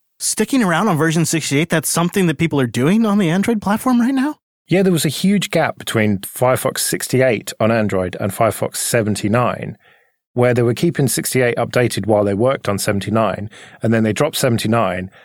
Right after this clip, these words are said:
Speaker 2: and pretty much everyone hated it because they just pulled out all the features. And so, at least my understanding is there are a bunch of people who are still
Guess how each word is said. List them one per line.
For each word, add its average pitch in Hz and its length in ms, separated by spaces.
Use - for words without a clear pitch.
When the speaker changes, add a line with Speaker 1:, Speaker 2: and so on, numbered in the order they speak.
Speaker 2:
and 98 260
pretty - 220
much 104 240
everyone 101 320
hated - 480
it 87 140
because - 300
they 104 100
just 98 180
pulled 110 220
out 101 100
all 104 140
the 95 80
features. - 520
And 104 140
so, 107 340
at 120 160
least 127 240
my 117 120
understanding 107 500
is 95 160
there 104 100
are 98 40
a 101 40
bunch 120 220
of - 60
people 107 300
who 107 140
are 98 60
still 123 600